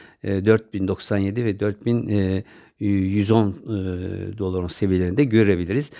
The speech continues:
Tabii bunu Perşembe gününe kadarki oluşacak fiyat hareketlerini, e,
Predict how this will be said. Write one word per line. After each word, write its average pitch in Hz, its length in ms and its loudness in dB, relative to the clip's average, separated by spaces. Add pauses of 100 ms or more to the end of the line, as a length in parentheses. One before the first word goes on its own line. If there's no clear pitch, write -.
(160)
Tabii 135 320 2
bunu 127 280 2
Perşembe 120 480 2
gününe 110 260 2
kadarki 104 420 0
oluşacak 104 420 -4
fiyat 101 320 -2
hareketlerini, 101 800 2 (340)
e, 101 60 -4